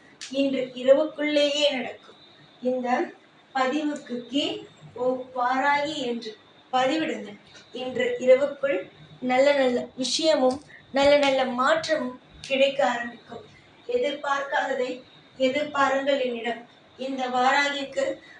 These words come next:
அற்புதமும் அதிசயமும் செய்வது எப்பொழுதும் புதுசல்ல, எப்பொழுதும் தன்னுடைய பக்தர்களுக்கு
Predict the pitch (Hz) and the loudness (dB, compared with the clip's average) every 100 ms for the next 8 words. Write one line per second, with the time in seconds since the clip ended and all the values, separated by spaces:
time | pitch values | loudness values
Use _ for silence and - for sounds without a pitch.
0 | - 254 277 - 349 320 302 277 - - | -8 -2 -2 -2 4 4 4 2 -4 -18
1 | - 254 254 302 330 302 285 262 - 254 | -8 0 2 2 0 0 0 -2 -6 -4
2 | 247 269 262 240 - - - _ - 247 | -4 -2 -2 -4 -10 -20 -20 _ 0 2
3 | 247 277 269 269 269 262 - - - 247 | 4 6 8 8 6 4 -10 -18 -8 -4
4 | 285 285 240 220 220 - - - 233 240 | -4 -2 -2 -2 -6 -12 -20 -12 -4 -4
5 | 240 277 269 269 269 - - - 269 277 | 0 2 4 4 0 -6 -18 -10 -4 -2
6 | 269 262 240 269 - 320 294 262 254 240 | 0 0 -2 -4 -6 -2 2 2 0 -8